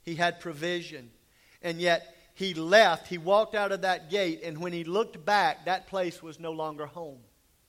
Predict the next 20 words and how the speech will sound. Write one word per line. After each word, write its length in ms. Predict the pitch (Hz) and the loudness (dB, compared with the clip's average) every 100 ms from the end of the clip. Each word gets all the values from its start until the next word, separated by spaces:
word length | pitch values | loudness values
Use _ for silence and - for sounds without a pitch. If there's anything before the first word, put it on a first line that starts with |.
| _ _ _ _ _ _ _ _ _ _ _ _ _ _ _ _ _ _ _ _ _ _ _ _ _ _ _ 127 | _ _ _ _ _ _ _ _ _ _ _ _ _ _ _ _ _ _ _ _ _ _ _ _ _ _ _ -6
Growing 360 | 175 190 175 | -2 -2 0
up, 440 | 190 165 - - _ _ | 0 -2 -6 -20 _ _
my 240 | 147 156 | -8 -6
dad, 520 | 147 165 175 147 147 156 _ _ _ _ _ _ _ _ _ _ _ | -2 0 0 0 -2 -10 _ _ _ _ _ _ _ _ _ _ _
when 140 | 151 | -4
I 120 | 175 190 | -2 -2
was 160 | 160 | -4
growing 300 | 156 151 139 | -8 -8 -6
up, 180 | 143 - | -8 -6
my 140 | 151 | -8
dad 380 | 143 156 180 156 | -4 -2 -2 -2
liked 280 | 151 151 - | -4 -6 -8
to 60 | 143 | -6
buy 240 | 156 160 | -4 -2
houses. 680 | 151 170 165 131 131 143 - | -4 -4 -4 -6 -10 -12 -14
He 120 | 175 | -14
was 180 | 170 165 | -12 -12
the 120 | 165 | -10
original 420 | 151 160 151 156 | -8 -8 -10 -14
fixer-upper. 760 | 143 170 - 151 147 147 - - | -14 -16 -12 -8 -6 -8 -12 -20